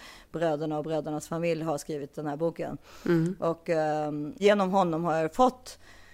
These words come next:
Speaker 1: kontakt med en utav brorsorna som, eller med bägge då, men då, då, nu, så nu, de vet ju också, och det var ju också för att jag blev intervjuad för M V T,
Speaker 2: Just det.
Speaker 1: eh, om den här insamlingen.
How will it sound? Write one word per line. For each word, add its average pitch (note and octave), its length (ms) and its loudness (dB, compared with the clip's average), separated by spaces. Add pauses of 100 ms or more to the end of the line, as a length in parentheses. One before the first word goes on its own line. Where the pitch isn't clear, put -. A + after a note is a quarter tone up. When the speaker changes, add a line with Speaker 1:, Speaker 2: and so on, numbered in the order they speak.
(160)
Speaker 1:
kontakt - 500 0
med E3+ 200 2
en D#3 180 0
utav D#3+ 280 -2
brorsorna D#3 400 -4
som, D#3 260 -4
eller E3+ 220 4
med D#3 120 -2
bägge D#3+ 320 2
då, D#3+ 140 2
men E3 160 -2
då, E3 140 2
då, E3+ 140 0
nu, F3+ 280 -2
så E3+ 80 -6
nu, F#3+ 160 0
de F#3+ 200 2
vet B3 360 4
ju F#3 80 2
också, C#3+ 240 -2
och D#3+ 100 2
det F#3 100 2
var F#3 100 4
ju F3+ 60 6
också E3 220 -2
för E3 60 -2
att D#3+ 80 -6
jag D#3 100 -4
blev D#3 120 -6
intervjuad E3+ 560 2
för E3+ 80 2
M E3 160 2
V E3 80 -2
T, F3+ 60 6
Speaker 2:
Just F3 140 6 (460)
det. - 120 -2
Speaker 1:
eh, D3+ 160 0
om G3 220 4
den E3+ 140 -2
här E3 140 2
insamlingen. D#3 720 -4